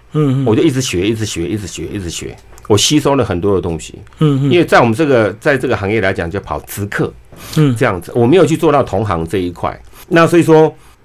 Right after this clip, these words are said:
Speaker 2: 直客这一部分，因为每个，每，每一个客人他的习性都不一样。
Speaker 1: 对。
Speaker 2: 就五根手指头伸出来都不一样长，可能同一家人，我可能要讲三四遍，
Speaker 1: 嗯。
Speaker 2: 可是讲的方式都不一样，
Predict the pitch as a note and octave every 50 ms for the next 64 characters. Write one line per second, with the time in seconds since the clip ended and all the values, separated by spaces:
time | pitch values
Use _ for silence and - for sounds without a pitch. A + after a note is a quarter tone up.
0 | _ _ - D#3 F#3 G3 G#3 F#3 E3 F3+ F3+ D#3+ F3 E3+ E3 D#3 D#3+ E3+ E3+ C#3+
1 | A2+ C#3+ C3 A2+ G#2+ G#2+ D3 D3 - - _ _ - - C#3+ C3 A#2+ B2 C#3 C3
2 | C#3 D#3+ E3+ E3 - G3 D#3 B2 - C3+ D3 C#3+ C3+ A2+ G#2+ - - - - _
3 | _ _ - - - - A2 A2 C#3 C3 B2+ B2+ B2 A2+ B2 G#2+ F#2+ F#2 G2 F2+
4 | D#3+ D3 B2+ G#2+ F#2 - - - - - _ - - D3 D3 C#3+ A2 G#2 C3+ D3+
5 | D3+ - A#2 G2+ - B2 A#2 A#2+ G#2 - A#2+ A2+ A#2 A#2+ A#2 G#2 F2+ F2 A2 A2+
6 | A2+ A2 G#2+ G2+ G2 F#2 F2 E2 - - - - - - - - - - - -
7 | - - - C3 D3+ E3+ E3 D#3 C#3+ D#3 F#3 G3 E3+ - F3+ F3 F3+ D#3 A#2+ G#2+
8 | A2+ A#2 - A2+ A2 A2 G#2+ A2 - A2+ G2+ B2 C#3+ C#3 A#2+ - G2+ F2 F2 -
9 | - A#2 A2 G#2+ - G#2+ G2 F#2 A2 F2 D2 - _ _ _ _ - - - -
10 | C#3+ C3 A2+ B2+ E3 E3 - F#2 G2 G2+ - B2 A#2+ A2+ A#2+ G#2 A2 G#2 G#2+ A2
11 | F#2+ F2 E2+ F2 D2+